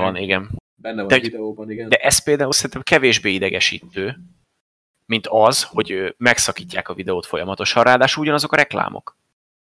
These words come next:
Speaker 2: Tehát am-, hogyha már látsz egy
Speaker 1: Ja.
Speaker 2: reklámot húszszor, és amúgy van olyan reklám, meg olyan rendszer, ami már megkerüli az adblockert, meg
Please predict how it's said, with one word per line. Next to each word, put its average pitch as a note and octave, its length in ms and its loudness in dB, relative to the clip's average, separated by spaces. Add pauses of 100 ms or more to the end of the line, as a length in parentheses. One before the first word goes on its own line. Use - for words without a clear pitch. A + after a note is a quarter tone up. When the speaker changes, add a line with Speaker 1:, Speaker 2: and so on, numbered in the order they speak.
Speaker 2:
Tehát - 160 2
am-, - 240 -2
hogyha B2 160 -4
már A#2+ 140 4
látsz F3+ 200 4
egy - 120 -6 (240)
Speaker 1:
Ja. D3 380 -12
Speaker 2:
reklámot A#2+ 460 4
húszszor, - 640 0 (240)
és C#3+ 140 2
amúgy B2 360 0
van A#2+ 200 0
olyan G#2 180 4
reklám, F#2+ 520 2 (120)
meg F#2+ 280 -6
olyan G2+ 160 4
rendszer, F#2 300 0
ami F#2 100 -4
már F#2 100 0
megkerüli F2 420 -6
az E2 120 -6
adblockert, - 680 -6 (680)
meg - 380 -4